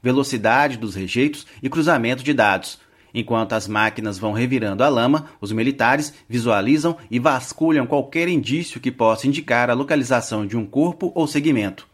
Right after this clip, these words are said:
Desde o início da operação, no dia vinte e cinco de janeiro de dois mil e dezenove, cerca de quatro mil bombeiros participaram das buscas e não há previsão para o fim dos trabalhos.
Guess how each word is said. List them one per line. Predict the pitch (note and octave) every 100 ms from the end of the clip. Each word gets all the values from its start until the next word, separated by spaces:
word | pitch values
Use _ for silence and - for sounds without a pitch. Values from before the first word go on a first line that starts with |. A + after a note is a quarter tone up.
| _ _
Desde | G#2+ C3 C#3+ B2+
o |
início | B2 A#2+ D3+
da | C#3+
operação, | G#2+ A#2+ G2+ G2 B2+ D#3+ - -
no | A2+
dia | A2 A2
vinte | A#2 B2
e | A2+
cinco | C3 B2
de | A#2
janeiro | A2+ A2+ G2+ C3 C#3+
de | G#2
dois | G#2 G#2 F#2+
mil | G2
e |
dezenove, | F#2+ A#2+ D#3+ A2+ A2 A2 A#2 -
cerca | - - A#2+ -
de | -
quatro | - D3+ F3+ F3+
mil | D3 C#3+
bombeiros | D3+ D#3 G#2+ C3 D3 -
participaram | - C3+ - C3+ C3 C3+ C3+
das | C3+
buscas | G#2 B2+ C3+ - - - - -
e |
não | F3+ D#3
há | D3+
previsão | D#3 D#3+ D3 A2+ A2+
para | C3+
o | B2+
fim | -
dos | A#2 A#2
trabalhos. | C#3 A#2 C2 G1+ -